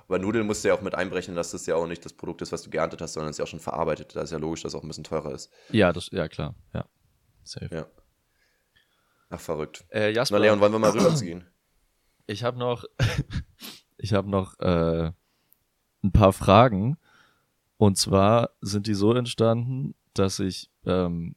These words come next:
Speaker 2: also beim Handy kriegt man ja, wenn man tippt, immer so Vorschläge, diese drei, die über der Ta-, Tastatur sind. Also ich weiß nicht, das haben nicht
Speaker 1: Ja.
Speaker 2: alle, glaub ich, aber man kann's einstellen.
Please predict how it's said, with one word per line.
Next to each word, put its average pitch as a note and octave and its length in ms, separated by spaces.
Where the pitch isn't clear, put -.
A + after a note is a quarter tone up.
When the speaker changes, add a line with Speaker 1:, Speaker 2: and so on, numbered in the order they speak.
Speaker 2:
also F2 120
beim E2+ 160
Handy G2 280
kriegt - 220
man F#2 140
ja, F2 120
wenn F2 80
man F2 140
tippt, - 280
immer F2+ 180
so E2+ 140
Vorschläge, A#2+ 600
diese F#2 260
drei, F2+ 480
die - 60
über F#2+ 220
der F#2 120
Ta-, F2+ 140
Tastatur - 640
sind. B2+ 320
Also F2 180
ich E2+ 60
weiß F#2 160
nicht, - 260
das - 80
haben F2+ 140
nicht F2 140
Speaker 1:
Ja. - 40
Speaker 2:
alle, F#2+ 180
glaub G2+ 200
ich, G2+ 120
aber E2+ 100
man E2+ 120
kann's F2 220
einstellen. G#2+ 520